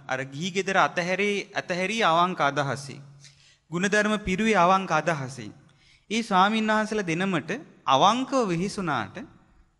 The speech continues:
ධර්ම අවබෝධය කරන්න බැරි වුණා. හැබැයි ඒ තමන් අවංකව උත්සාහ කර, උත්සාහ කිරීම නම් වූ කුසලය,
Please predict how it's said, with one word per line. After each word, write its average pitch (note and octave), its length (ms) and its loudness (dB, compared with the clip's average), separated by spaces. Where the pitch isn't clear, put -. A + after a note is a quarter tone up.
ධර්ම D#3 320 2
අවබෝධය E3 540 0
කරන්න E3+ 280 -6
බැරි A#3 240 0
වුණා. C3 320 0
හැබැයි G#3+ 480 0
ඒ C4+ 220 -4
තමන් A#3+ 460 4
අවංකව C#4 720 4
උත්සාහ C#4+ 640 0
කර, B3+ 220 0
උත්සාහ B3+ 480 -2
කිරීම C4 480 0
නම් C4 260 2
වූ A3+ 200 -2
කුසලය, A2 560 -4